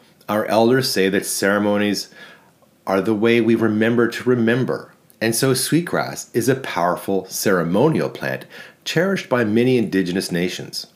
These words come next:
It is also used to make beautiful baskets. Both medicine and a relative, its value is both material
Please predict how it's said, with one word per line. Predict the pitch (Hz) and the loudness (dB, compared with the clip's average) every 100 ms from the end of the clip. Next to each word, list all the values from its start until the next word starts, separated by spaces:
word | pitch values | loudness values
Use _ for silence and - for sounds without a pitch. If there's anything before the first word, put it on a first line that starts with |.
| _ _ _ _ _ | _ _ _ _ _
It | - 123 | 0 2
is | 123 - | 2 2
also | 110 120 - | 0 2 2
used | 117 113 113 117 | 4 4 4 2
to | |
make | 117 101 - | -2 -2 -2
beautiful | 95 117 117 | 0 0 0
baskets. | 98 80 82 98 - 69 - - _ _ _ - - _ - | -2 -2 -2 -2 -6 -10 -12 -16 _ _ _ -20 -20 _ 0
Both | 120 139 | 2 2
medicine | 113 117 117 120 113 117 - | 2 2 2 0 -2 -4 -2
and | 110 123 | 0 2
a | 123 | 4
relative, | 113 117 117 - 73 73 - - - - - | 4 4 2 -2 -6 -6 -12 -20 -20 -12 -6
its | 101 92 | -4 -4
value | 87 101 104 113 117 | 0 2 2 4 2
is | 110 90 | 0 -4
both | - 101 92 - | -2 -2 -2 -4
material | 73 - 123 127 123 123 | -10 -2 0 2 0 -2